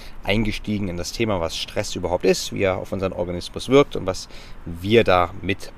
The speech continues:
beitragen als menschliche Individuen. Wer eine der Folgen bisher ver-, noch nicht gehört hat oder verpasst hat, der kann sehr gern das im Nachgang, ähm, wiederholen.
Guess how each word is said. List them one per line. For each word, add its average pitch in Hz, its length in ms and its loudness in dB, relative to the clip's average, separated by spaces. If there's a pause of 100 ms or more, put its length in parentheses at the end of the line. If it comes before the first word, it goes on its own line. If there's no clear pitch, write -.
(120)
beitragen 90 1040 2
als - 480 6
menschliche 92 540 2
Individuen. 90 840 2 (360)
Wer 113 220 6 (100)
eine 170 280 6
der 156 140 4
Folgen 147 440 4
bisher 120 680 2
ver-, - 360 -4
noch 98 160 0
nicht 160 220 2
gehört 170 260 2
hat 185 240 0
oder 87 220 -2
verpasst - 500 0
hat, 190 180 0 (420)
der 101 180 6
kann 104 440 -2
sehr 92 300 4
gern 92 280 2
das 87 180 -4
im 87 240 -2
Nachgang, 90 720 0
ähm, 82 680 -4 (140)
wiederholen. 175 600 4